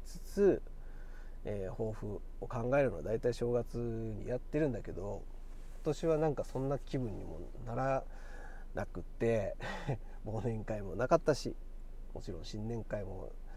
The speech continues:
ないし、えー、人にこう喋るっていう、<laughs> うん、のがないと、なんかこう、甘えが出てね、なかなか、え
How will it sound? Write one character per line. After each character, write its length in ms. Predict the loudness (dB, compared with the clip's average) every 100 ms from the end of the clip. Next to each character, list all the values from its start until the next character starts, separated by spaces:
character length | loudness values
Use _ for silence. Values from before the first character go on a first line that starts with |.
| -8 -8 -6 2
な 160 | 6
い 100 | 6
し、 360 | 6 -2 -4 -6 -8 -4
え 680 | -2 -2 -2 -2 -2 -2 -2
ー、 40 | -2
人 200 | 2 4
に 160 | 4
こ 200 | 2 -2
う 20 |
喋 340 | 0 2 6 6
る 80 | 4
っ 20 |
て 280 | -2 -6 -4
い 200 | -2 -2
う、 160 | -4 -4 -4 4 4 4 2 0 -2
<laughs> 840 | -4 -6 -6 -6 -8 -8 -8 -2
う 60 | 2
ん、 480 | 4 4 4 2 -2 -2
の 120 | 0
が 80 | 6
な 180 | 10
い 120 | 10 8 -2
と、 480 | -2 0 0 -2 -4 -6 -4
な 60 |
ん 40 | -6
か 100 | -6
こ 680 | -2 0 0 0 2 0 -2 -6 -2
う、 40 | 0
甘 220 | 4 4
え 40 |
が 120 | 4 2
出 100 | -2
て 120 | -2
ね、 220 | -4 -4
な 80 | -4
か 120 | -4
な 120 | -4
か、 260 | -4 -4 -4 -6 -10 -8 -8 -8 -4
え 400 | -4 -2 -2